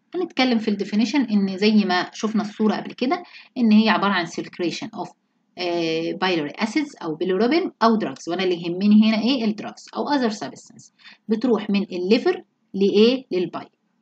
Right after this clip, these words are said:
وبعد كده followed by إيه؟ بإن هي تدخل السمول انتستين بيحصل لها absorption، تمام؟ وترجع ترانسبورت تاني to الليفر. الانتيروهيباتيك، آه، ريسايكلينج دي بتعتمد على تلات حاجات.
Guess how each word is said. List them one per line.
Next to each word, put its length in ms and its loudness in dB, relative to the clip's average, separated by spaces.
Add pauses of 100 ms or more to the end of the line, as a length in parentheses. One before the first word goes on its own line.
وبعد 380 -8
كده 160 -4
followed 320 -2
by 80 -6
إيه؟ 400 0
بإن 180 -8
هي 220 -8
تدخل 340 -4
السمول 460 -8
انتستين 540 -4 (300)
بيحصل 280 -4
لها 320 -2
absorption، 680 -2 (260)
تمام؟ 480 2 (300)
وترجع 580 0
ترانسبورت 640 -2
تاني 500 0 (260)
to 40 -2 (260)
الليفر. 400 -6 (1300)
الانتيروهيباتيك، 1200 -4 (300)
آه، 200 -4
ريسايكلينج 680 4
دي 80 0
بتعتمد 480 4
على 200 0
تلات 340 2 (260)
حاجات. 300 -8